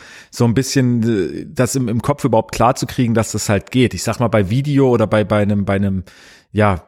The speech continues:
bei allem, was visuell ist, ist es halt relativ einfach umzusetzen. Einfach auch nicht unbedingt, aber man kann halt dreihundertsechzig Grad, beziehungsweise wirklich einmal komplett ringsrum, ähm,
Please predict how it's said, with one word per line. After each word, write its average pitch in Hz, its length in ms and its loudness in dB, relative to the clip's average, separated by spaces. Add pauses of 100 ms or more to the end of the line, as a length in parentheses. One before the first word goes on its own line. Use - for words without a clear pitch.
bei 110 140 0
allem, 123 240 0
was 110 220 0
visuell 139 440 2
ist, 135 180 0
ist 117 120 0
es 117 180 -2
halt 104 340 -2 (300)
relativ 117 680 0
einfach 127 560 0
umzusetzen. 120 920 -2 (120)
Einfach 113 540 -2
auch 110 220 -2
nicht 113 180 0
unbedingt, 113 380 -2
aber 107 160 0
man 104 140 0
kann 117 260 0
halt 117 220 0 (480)
dreihundertsechzig 123 680 0
Grad, 110 280 2
beziehungsweise 107 680 0
wirklich 107 300 -4
einmal 117 240 2
komplett 113 440 -2
ringsrum, 123 720 2 (440)
ähm, 117 440 2